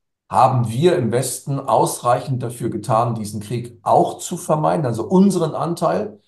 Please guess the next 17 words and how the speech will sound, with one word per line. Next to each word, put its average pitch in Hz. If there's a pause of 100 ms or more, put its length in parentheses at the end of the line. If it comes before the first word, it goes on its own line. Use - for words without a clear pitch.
(640)
Das -
kann 135
man 143
mit 117
Skepsis -
sicherlich 113
betrachten. 95
Ist 123
es 123
trotzdem 120
deswegen 107
gerechtfertigt, 127
seitens 113
Russland 104
Krieg 127
zu 123
führen? 107